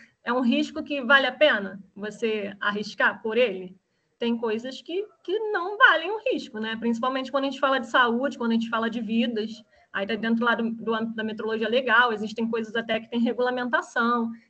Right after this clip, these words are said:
que aí quando você tá assumindo esse risco, você tá indo contra o regulamento.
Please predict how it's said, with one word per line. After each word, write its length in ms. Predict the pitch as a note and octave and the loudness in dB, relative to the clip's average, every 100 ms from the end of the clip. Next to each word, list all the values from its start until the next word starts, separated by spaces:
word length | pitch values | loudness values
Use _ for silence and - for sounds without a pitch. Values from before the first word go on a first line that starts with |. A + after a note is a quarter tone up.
| - | -4
que 60 | |
aí 80 | G#3 | -4
quando 180 | G#3+ A#3+ | 0 -2
você 240 | A#3 A#3 A#3+ | -2 -2 -2
tá 80 | |
assumindo 300 | A#3 A#3+ A3+ | 0 2 2
esse 180 | A#3 A#3 | 2 0
risco, 380 | G#3+ D4 D#4 - | -2 -2 -2 -6
você 180 | A#3 - | -8 -4
tá 80 | A#3 | -2
indo 160 | B3+ C4 | -2 -2
contra 480 | B3 A#3+ D#4 D#4 D#4+ | -2 -2 -2 -2 -2
o 40 | |
regulamento. 680 | F4 D4+ D#4+ E4 B3+ A#3 | -2 -2 -2 0 0 -2